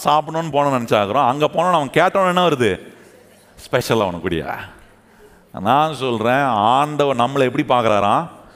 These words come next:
பக்கத்துல பார்த்து, "உங்களை என்ன எப்படி பார்க்கறாரு கர்த்தர்?" ஸ்பெஷல். நம்மலாம் ரொம்ப ஸ்பெஷல். எத்தனை பேர் கையை உயர்த்தி சொல்லுங்க, "நான் என் ஆண்டவருக்கு எப்படி?" ரொம்ப ஸ்பெஷல். இஸ்ரவேல் மக்கள் தேவனுக்கு ரொம்ப ஸ்பெஷல்.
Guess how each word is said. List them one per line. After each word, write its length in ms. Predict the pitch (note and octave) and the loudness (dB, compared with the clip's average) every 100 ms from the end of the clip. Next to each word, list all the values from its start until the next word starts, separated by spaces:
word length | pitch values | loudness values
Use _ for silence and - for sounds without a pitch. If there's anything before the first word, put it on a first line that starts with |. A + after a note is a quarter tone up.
| - - - - - - - - | -20 -20 -20 -20 -20 -20 -12 -4
பக்கத்துல 300 | B2 C#3 C3 | -2 -2 0
பார்த்து, 280 | C3+ C3+ | -2 -2
"உங்களை 260 | C3+ C3 C#3+ | -4 0 0
என்ன 180 | C3+ C#3+ | 0 -2
எப்படி 300 | C3+ C#3 C#3 | -2 0 0
பார்க்கறாரு 260 | C3 B2+ | 2 0
கர்த்தர்?" 440 | A2+ A#2+ - G2+ E2+ - - - - - - - - - - - | 2 0 2 0 0 -10 -20 -20 -20 -20 -18 -16 -16 -18 -20 -20
ஸ்பெஷல். 880 | - - C3 C3+ - - C3+ A#2 F#2+ | -20 -6 -2 -2 -4 -2 2 2 0
நம்மலாம் 380 | F#2+ B2 B2+ C3+ | -2 -2 0 0
ரொம்ப 300 | B2+ C3 C3+ | 0 -2 -4
ஸ்பெஷல். 720 | C3+ - C3 - C3 G2+ - - - - - - | -4 -2 -2 2 2 0 -4 -14 -20 -20 -10 -4
எத்தனை 240 | C3 D3+ | 0 2
பேர் 140 | C#3+ | 0
கையை 240 | C#3+ D3 D3 | 2 2 2
உயர்த்தி 340 | C#3+ D3+ D3+ | 2 0 0
சொல்லுங்க, 320 | C3 C#3 C3 | 0 0 2
"நான் 160 | C3+ C#3+ | 2 4
என் 300 | C3+ C3+ D#3 | 4 2 2
ஆண்டவருக்கு 240 | D3 C#3+ | 2 2
எப்படி?" 440 | C#3 C#3+ D#3 F3+ E3+ - - - - - - - - - | 2 2 2 2 -2 -12 -20 -20 -20 -20 -20 -20 -20 -10
ரொம்ப 360 | G2+ C3+ G3 G3 | -2 0 2 -2
ஸ்பெஷல். 560 | - F3+ - C#3 G2 | 0 0 2 0 -2
இஸ்ரவேல் 480 | F2+ D3 C4 C#4+ C4+ | -2 -2 2 2 2
மக்கள் 360 | A#3+ A3+ C#4 B3+ | 0 -2 0 0
தேவனுக்கு 360 | F#3 B3 C4+ | 2 2 2
ரொம்ப 260 | A#3+ A#3 A#3+ | 0 0 0
ஸ்பெஷல். 680 | F3+ G3+ E3+ E3 A#2 - | 0 0 2 0 -2 -10